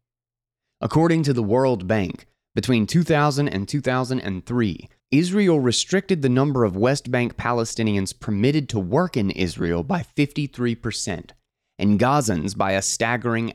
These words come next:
eighty-six percent. As a result, Palestinian per capita G D P dropped by forty percent, surpassing the decline felt in the two thousand and one financial collapse in Argentina and the U S Great Depression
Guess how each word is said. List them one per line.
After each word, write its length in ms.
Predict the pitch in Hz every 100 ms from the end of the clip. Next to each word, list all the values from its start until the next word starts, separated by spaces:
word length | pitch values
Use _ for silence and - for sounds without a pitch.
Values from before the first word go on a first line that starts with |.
| _ 131
eighty-six 760 | 143 143 135 - 151 143 -
percent. 640 | - 104 - 90 76 - - _ _ _ _ _ -
As 120 | 202
a 60 |
result, 460 | 208 107 147 165 -
Palestinian 720 | - 160 165 - 160 156 131
per 240 | - 151 147
capita 420 | 151 143 139 127
G 220 | 104 123
D 140 | 123
P 440 | 110 139 151 151 151 -
dropped 420 | 117 117 - 123
by 220 | 113 101 _ -
forty 320 | 127 110 95
percent, 560 | 90 82 85 90 - - _ _
surpassing 720 | - - 113 151 156 156 170 160
the 80 | 127
decline 600 | 107 - 147 165 165 160
felt 320 | - 147 -
in 100 | 110
the 80 | 104
two 160 | -
thousand 340 | 156 156 143 135
and 120 | 127
one 160 | 127 120
financial 480 | 117 113 123 131
collapse 480 | 123 120 113 110 -
in 120 | 104 -
Argentina 840 | 101 95 95 90 165 160 98 90 _ _ _ -
and 460 | 156 160 87 76 -
the 160 | 101 107
U 280 | 101 127 139
S 220 | 131 127
Great 300 | 107 117 98
Depression 640 | 117 - 131 - 85 95